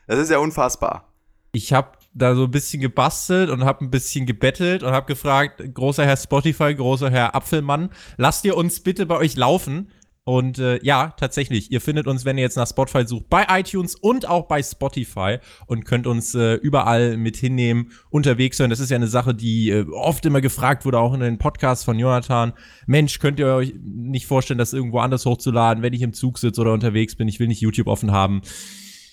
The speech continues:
Speaker 2: Ja, eure, äh, Wünsche wurden erhört, würde ich sagen.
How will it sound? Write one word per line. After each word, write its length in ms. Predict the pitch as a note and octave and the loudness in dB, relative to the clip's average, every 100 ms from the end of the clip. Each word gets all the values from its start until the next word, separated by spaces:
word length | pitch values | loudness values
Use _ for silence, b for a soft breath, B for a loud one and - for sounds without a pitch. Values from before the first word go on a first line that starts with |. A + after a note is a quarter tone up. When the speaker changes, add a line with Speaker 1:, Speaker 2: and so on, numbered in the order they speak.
| B _ | B _
Speaker 2:
Ja, 380 | B3+ C#3 G#2 - _ _ - | 2 2 0 -14 _ _ 0
eure, 520 | A#2+ A2+ A#2 A#2 A#2+ - | 2 4 2 0 -2 -8
äh, 220 | A2+ A2 | -6 -2
Wünsche 540 | G#2 G2 - D#3 F#3+ A2 | -2 -2 -2 -2 -2 -2
wurden 240 | G#2 A#2+ | -2 2
erhört, 320 | C3+ G3 - | 2 2 0
würde 120 | F#2+ | -4
ich 80 | F2+ | -4
sagen. 340 | F#2+ F2 - | -4 -4 -6